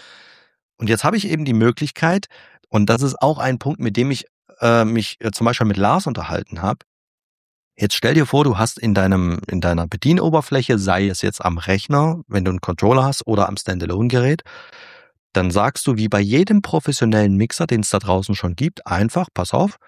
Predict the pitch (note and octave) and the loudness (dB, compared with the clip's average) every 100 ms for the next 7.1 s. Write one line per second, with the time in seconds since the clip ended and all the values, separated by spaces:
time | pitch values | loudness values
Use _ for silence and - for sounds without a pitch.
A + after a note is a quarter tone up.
0 | _ _ _ _ _ - F2 - F#2+ G#2 | _ _ _ _ _ -2 -2 0 2 2
1 | G2 F2 - G#2+ D3+ G#3 - - _ - | 2 -2 0 2 4 2 -2 -18 _ -4
2 | A2 G#2 A2+ - F#2 G2+ F#2+ - - E2 | 2 2 2 0 0 2 0 -6 -8 -6
3 | D#2+ D#2 - F#3+ A#3 - D3+ D3+ - B2+ | -4 -6 2 2 2 2 2 2 0 2
4 | C3+ C3+ B2+ B2+ C3 _ - E2 F2 F2+ | 2 2 0 0 -2 _ -4 -2 -2 -4
5 | F2+ E2 F2 - A2+ A#2 B2+ A2 G#2+ - | -4 -6 -6 -4 2 2 2 -2 -2 0
6 | C#3+ D#3+ - A#2+ A#2+ A#2+ A2 G2+ G2 G2 | 0 -2 -2 -2 0 -2 0 0 0 -2
7 | F#2+ | -6